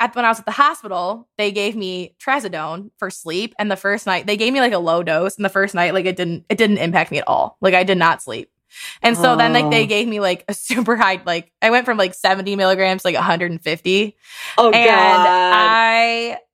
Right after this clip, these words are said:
Speaker 1: that was the only thing that I, that would get me to sleep for when I was really sick. And so, like, I'm going down this rabbit hole of medication, you guys, because I think a lot of people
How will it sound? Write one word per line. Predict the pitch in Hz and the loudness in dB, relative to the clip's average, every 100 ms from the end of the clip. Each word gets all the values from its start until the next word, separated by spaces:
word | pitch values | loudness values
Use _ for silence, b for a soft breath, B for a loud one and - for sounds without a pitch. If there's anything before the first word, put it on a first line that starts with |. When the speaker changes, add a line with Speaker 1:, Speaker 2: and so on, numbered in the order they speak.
| 208 | -2
Speaker 1:
that | 208 220 | 0 0
was | 226 | -4
the | 247 | -4
only | 202 202 | -4 -4
thing | 214 | -6
that | 196 | -4
I, | 185 175 - | -4 -4 -4
that | 185 | -4
would | 185 180 | -4 -8
get | 185 | -8
me | 175 | -10
to | 170 | -14
sleep | - 175 170 - _ | -14 -12 -10 -12 _
for | - 156 160 - | -10 -6 -6 -8
when | 185 175 | -8 -6
I | 170 | -6
was | 175 175 | -8 -8
really | 165 170 | -8 -8
sick. | - 160 180 - _ | -6 -4 -4 -6 _
And | 196 196 | -4 0
so, | 214 208 | 2 4
like, | 208 202 196 _ _ _ _ _ _ _ _ _ | 4 2 -2 _ _ _ _ _ _ _ _ _
I'm | 190 | -8
going | 190 190 226 | -2 0 2
down | 226 | 0
this | 208 - | 0 0
rabbit | 180 180 | 0 0
hole | 180 180 | 0 -2
of | 175 | -2
medication, | 175 170 175 175 185 | -6 -6 -6 -6 -4
you | |
guys, | 175 175 175 | -2 -2 -2
because | 190 185 175 | -6 -6 -6
I | 175 | -6
think | 180 185 | -4 -2
a | |
lot | 175 175 | 0 0
of | 170 | -2
people | - 180 180 170 180 185 | -6 -2 0 2 0 -4